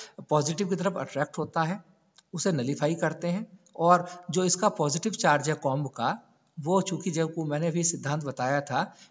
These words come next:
कि अगर अंदर भी स्फीयर है और बाहर भी स्फीयर है या कोई भी शेप है, तो वो चार्ज बाहर चला जाता है। तो इस प्रकार इस सरफेस पर पॉजिटिव चार्ज इकट्ठा होना शुरू हो जाता है।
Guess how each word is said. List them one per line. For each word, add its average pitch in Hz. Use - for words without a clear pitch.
कि 196
अगर 156
अंदर 170
भी 185
स्फीयर 143
है 170
और 190
बाहर 151
भी 180
स्फीयर 135
है 175
या 196
कोई 190
भी 208
शेप 156
है, 156
तो 196
वो 202
चार्ज 170
बाहर 143
चला -
जाता -
है। -
तो -
इस -
प्रकार -
इस 202
सरफेस 180
पर 196
पॉजिटिव 165
चार्ज 135
इकट्ठा 139
होना 135
शुरू 165
हो 120
जाता -
है। -